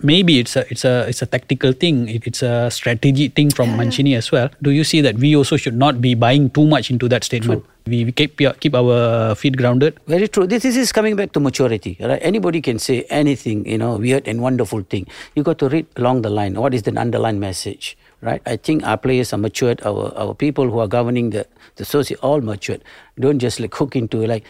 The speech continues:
Speaker 2: the surface story
Speaker 1: Mm-hmm.
Speaker 2: and make a big hoo-ha about it. Thank you very much. Stay humble. Stay what you are and just carry on. But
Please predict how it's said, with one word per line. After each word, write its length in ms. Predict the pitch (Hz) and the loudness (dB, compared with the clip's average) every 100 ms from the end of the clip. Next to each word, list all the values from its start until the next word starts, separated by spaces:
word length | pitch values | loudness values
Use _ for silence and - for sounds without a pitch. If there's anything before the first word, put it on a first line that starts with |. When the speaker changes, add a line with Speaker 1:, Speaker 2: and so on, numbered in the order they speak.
| _ | _
Speaker 2:
the 120 | - | -6
surface 420 | - 170 170 160 - | 2 2 4 2 2
story 500 | 135 120 120 120 120 | 2 2 2 0 0
Speaker 1:
Mm-hmm. 220 | 127 113 | -4 -4
Speaker 2:
and 120 | 107 113 | -2 -2
make 140 | 117 | 0
a 60 | 107 | -2
big 200 | 123 - | -4 -4
hoo-ha 360 | 113 98 107 | -6 -4 -4
about 180 | 101 104 | -4 -8
it. 80 | - | -6
Thank 220 | 220 240 | -6 -4
you 60 | 240 | 0
very 180 | 220 220 | 0 0
much. 180 | 220 | -4
Stay 240 | - - 214 | -4 -2 0
humble. 480 | 180 208 202 202 196 - _ | 0 0 2 0 -2 -12 _
Stay 500 | - - 180 180 180 - _ - | -16 -2 0 2 0 -4 _ -2
what 220 | 165 - | -2 0
you 240 | 165 165 - | -2 0 0
are 340 | 156 160 160 | 2 2 0
and 220 | 131 127 127 | 0 -4 -4
just 300 | 139 151 - _ _ - | -4 -4 -8 _ _ -4
carry 240 | 151 143 | -2 0
on. 140 | 147 143 | 0 0
But 160 | 127 | -4